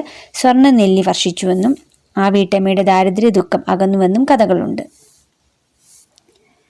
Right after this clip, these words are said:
വൃത്താകൃതിയും സ്വർണ്ണ നിറത്തിലുള്ള പഴങ്ങളും ഉള്ളതിനാൽ നെല്ലിക്കയെ നാണയങ്ങളുടെയോ സമ്പത്തിൻ്റെയോ പ്രതീകമായി കരുതുന്നു. സമ്പത്തിൻ്റെയും ഐശ്വര്യത്തിൻ്റെയും ദേവതയായ മഹാലക്ഷ്മിക്ക്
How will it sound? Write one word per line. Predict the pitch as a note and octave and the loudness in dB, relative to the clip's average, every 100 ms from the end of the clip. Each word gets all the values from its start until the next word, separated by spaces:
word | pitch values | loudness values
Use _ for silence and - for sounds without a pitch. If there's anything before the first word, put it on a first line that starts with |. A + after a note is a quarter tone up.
| _ _ _ | _ _ _
വൃത്താകൃതിയും | B3+ C#4 - D4+ A#3+ G#3 G#3 A#3 | -4 -2 0 0 0 0 0 -2
സ്വർണ്ണ | A#3+ G#3 G3+ B3 | 0 0 2 2
നിറത്തിലുള്ള | A#3+ G3 F#3+ G3+ G3 | 2 0 0 0 0
പഴങ്ങളും | F#3+ F#3 F#3 F#3+ G3 | 0 0 0 0 2
ഉള്ളതിനാൽ | F#3 F3+ F3+ F3+ F#3 A3 | 2 2 2 0 0 0
നെല്ലിക്കയെ | G3+ F#3+ F#3 A3 C4 - | 0 0 0 0 0 0
നാണയങ്ങളുടെയോ | G#3 G#3 G#3 G#3+ A3 A3+ G#3+ G3 A3+ - | 0 2 2 2 2 2 2 0 0 -2
സമ്പത്തിൻ്റെയോ | C4+ B3 B3 C4 B3 C4 | 0 2 0 0 2 2
പ്രതീകമായി | A3 F#3 F#3 F#3+ F#3 | 0 -2 0 0 0
കരുതുന്നു. | F#3 F#3 F3 F3 E3+ - - _ _ _ _ _ _ _ | 0 -4 -4 -4 -4 -6 -12 _ _ _ _ _ _ _
സമ്പത്തിൻ്റെയും | - C4 A#3+ B3 C#4 A#3+ G3 G3 C#4+ _ - | -12 -6 -4 -4 -6 -8 -6 -8 -10 _ -10
ഐശ്വര്യത്തിൻ്റെയും | G3+ G3+ F#3+ B3 A#3 A3+ F#3+ F#3+ F#3 | -8 -6 -4 -4 -4 -6 -8 -8 -6
ദേവതയായ | F#3 F3 F3 F#3 E3+ A#3+ G#3 | -6 -4 -4 -4 -4 -6 -8
മഹാലക്ഷ്മിക്ക് | G3 G3 G3+ G#3+ G#3+ - F#3+ - C4 | -8 -6 -6 -6 -10 -12 -12 -10 -8